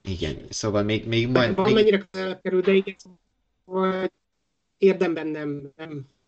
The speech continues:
Speaker 2: jött a
Speaker 1: Igen, igen. Úgyhogy, ö, igen, ezzel veszített egy kicsit. Mm, de hát itt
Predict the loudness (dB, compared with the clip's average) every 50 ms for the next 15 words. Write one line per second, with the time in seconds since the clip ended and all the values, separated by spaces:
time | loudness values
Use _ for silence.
0 | _ _ _ -8 -8 -8 -8 _ -6 -4 -4 -4 -4 -8 -10 _ _ _ _ _
1 | _ _ _ _ _ _ _ _ _ _ _ _ _ _ _ _ _ -8 -8 -6
2 | -4 -4 -4 -4 -4 -4 -6 -6 -8 -10 _ _ _ _ _ _ _ _ _ _
3 | _ _ _ -12 -10 -8 -8 -6 -4 -4 -2 -2 -2 -2 -2 0 0 0 -2 -4
4 | -8 -16 _ _ _ _ _ _ _ _ _ _ _ _ _ _ _ _ _ _
5 | _ -10 -6 -4 -4 -4 -2 -4 -2 -2 -2 -2 0 -2 -2 -4 -6 -8 -6 -6
6 | -8 -8 -6 -8 -8 -8 -8 -8 -4 -4 -6 -6 -8 -14 _ _ _ _ _ _
7 | _ _ _ _ _ _ _ _ _ _ _ _ _ _ _ -14 -12 -10 -8 -8
8 | -8 -8 -10 -12 -12 -16 _ _ _ _ _ _ 2 2 4 4 2 0 -2 -4
9 | -4 -6 -6